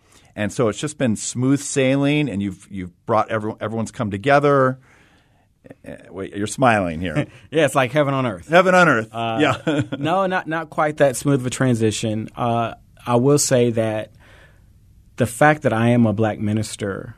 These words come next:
Speaker 2: at a predominantly white church in this day and age,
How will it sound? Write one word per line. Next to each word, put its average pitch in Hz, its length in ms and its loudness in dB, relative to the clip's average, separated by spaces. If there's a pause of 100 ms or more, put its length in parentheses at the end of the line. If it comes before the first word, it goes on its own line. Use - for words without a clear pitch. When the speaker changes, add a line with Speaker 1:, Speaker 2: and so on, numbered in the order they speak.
(160)
Speaker 2:
at 113 160 -4
a 107 40 -4
predominantly 110 540 -2
white 107 320 -4
church - 720 -6 (760)
in 110 200 0
this 117 240 2
day 110 200 0
and 104 120 -2
age, 101 640 -6